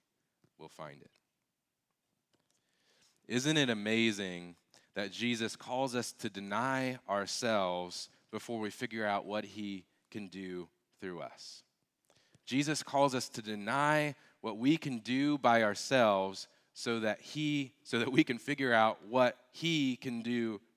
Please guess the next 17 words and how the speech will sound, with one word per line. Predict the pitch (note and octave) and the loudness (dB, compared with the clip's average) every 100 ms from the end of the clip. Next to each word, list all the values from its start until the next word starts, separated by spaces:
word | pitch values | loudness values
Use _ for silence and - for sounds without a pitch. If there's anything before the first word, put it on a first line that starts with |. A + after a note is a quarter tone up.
| - | -6
through | A#2+ A2+ G#2 F#2+ _ _ - | -4 -2 -2 -6 _ _ -6
us. | G2+ - - - - _ _ _ _ _ _ _ _ - - _ - | -4 -4 -8 -16 -20 _ _ _ _ _ _ _ _ -20 -20 _ -8
So | - D#3+ | -2 0
in | |
reality, | E3 E3 F3+ F#3 D#3 B2 B2 - - - | 4 6 8 8 8 4 2 -8 -18 2
it | C3+ C#3+ | 4 8
doesn't | D#3 F3 E3+ A#2 | 8 8 8 2
matter | B2 D3 E3 D3 | 6 8 10 8
how | C3 D3 | 4 2
much | D3 C3+ B2 | 0 -2 0
money | C3 C#3 | 2 4
you | C3 | 2
make, | A#2 A#2 B2 | 0 0 -2
how | - A#2+ | 0 -2
good | G#2 B2 C3+ | 0 0 2
you | C3+ B2+ | 6 10
are | B2 A#2 | 10 10